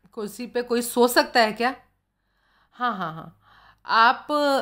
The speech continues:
आप हैं, कुछ भी कर सकते हैं, कुर्सी पर सो सकते हैं, मेज़ पर योगा कर सकते हैं, सिगरेट को मुकम्मल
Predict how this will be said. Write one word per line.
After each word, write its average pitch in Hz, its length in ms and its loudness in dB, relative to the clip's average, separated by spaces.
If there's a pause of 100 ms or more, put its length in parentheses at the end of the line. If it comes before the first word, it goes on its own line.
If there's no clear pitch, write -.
आप 226 340 4
हैं, 214 360 -2
कुछ 269 220 -8
भी 320 100 -2
कर 226 180 0
सकते 196 340 -6
हैं, 254 260 -2
कुर्सी 247 280 -6
पर 254 140 -6
सो 277 320 -2
सकते 208 400 -6
हैं, 240 200 -6
मेज़ 240 260 -2
पर 262 80 -4
योगा 247 380 2
कर 254 180 -2
सकते 202 360 -10
हैं, 240 200 -6
सिगरेट 233 400 -6
को 262 80 -4
मुकम्मल 247 600 -2